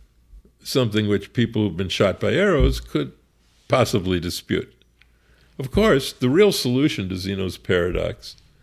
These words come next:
was to invent calculus. So Zeno's paradox does not solve the problem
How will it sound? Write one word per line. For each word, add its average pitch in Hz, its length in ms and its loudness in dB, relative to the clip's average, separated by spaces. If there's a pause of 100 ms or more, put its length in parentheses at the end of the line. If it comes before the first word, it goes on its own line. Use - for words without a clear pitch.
(300)
was 110 200 -2
to 120 140 2
invent 98 400 -2
calculus. - 800 -2 (520)
So 120 260 2
Zeno's 123 460 2
paradox 107 600 0
does 98 220 -6
not 113 220 -2
solve 127 400 2
the 98 60 -2
problem 87 580 -4